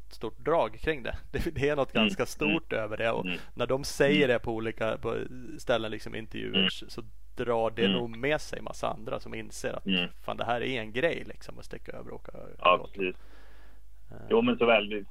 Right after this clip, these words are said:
Speaker 2: Filip Bang som, eh, Elofsson och Micke Persson som har vunnit, de tre som har vunnit de tre senaste åren då, har ju just pratat om det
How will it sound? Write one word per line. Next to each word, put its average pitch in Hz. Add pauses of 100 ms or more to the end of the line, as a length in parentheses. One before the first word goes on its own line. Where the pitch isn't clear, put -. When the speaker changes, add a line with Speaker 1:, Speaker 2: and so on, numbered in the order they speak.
(240)
Speaker 2:
Filip 107
Bang 92
som, 110
eh, 110 (340)
Elofsson 92
och 90
Micke 92
Persson 90
som 98
har 92
vunnit, 90
de 95
tre 95
som 98
har 92
vunnit 92
de 101
tre 110
senaste 98
åren 85
då, 87 (320)
har 95
ju 90
just 90
pratat 90
om 113
det 87